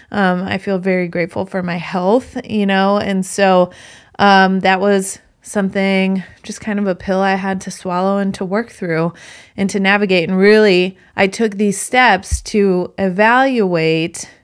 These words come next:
and consider, like, what are the essentials of my business? Like, what do I need to do? And first and foremost,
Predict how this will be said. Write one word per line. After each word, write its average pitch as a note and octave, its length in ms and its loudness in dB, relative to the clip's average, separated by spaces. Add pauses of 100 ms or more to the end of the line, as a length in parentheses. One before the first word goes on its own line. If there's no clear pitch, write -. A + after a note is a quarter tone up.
(160)
and F#3+ 500 -2 (100)
consider, G3 680 0
like, E3+ 300 -4
what F#3+ 180 -4
are G#3+ 60 -2
the G3+ 180 -4
essentials F3 1040 -4 (380)
of F#3 160 -2
my D#3+ 160 -2
business? - 500 -8
Like, D#3 220 -8
what G#3+ 220 -2
do A3+ 100 2
I G#3 80 2
need F3 180 -2
to F3 100 -8
do? E3 240 -8 (300)
And G#3 100 -2
first A#3+ 220 0
and G#3+ 100 -2
foremost, F#3+ 580 -4